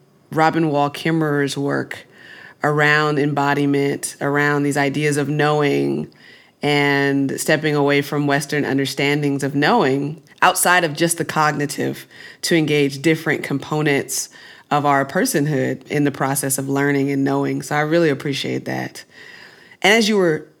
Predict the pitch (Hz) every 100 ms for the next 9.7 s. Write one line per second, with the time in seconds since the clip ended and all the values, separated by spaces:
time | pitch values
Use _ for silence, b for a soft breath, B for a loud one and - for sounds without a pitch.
0 | _ _ _ - - - 269 285 226 151
1 | 139 147 160 151 202 208 196 151 - -
2 | 180 196 185 135 - - - - - b
3 | b b b b _ - _ - 160 165
4 | 165 175 170 175 165 151 147 147 - -
5 | 156 - 151 160 247 262 160 135 - -
6 | 135 131 117 - - - - - _ 135
7 | 135 147 175 180 156 156 165 208 190 156
8 | 147 143 143 143 139 123 147 143 143 151
9 | - 160 151 139 139 143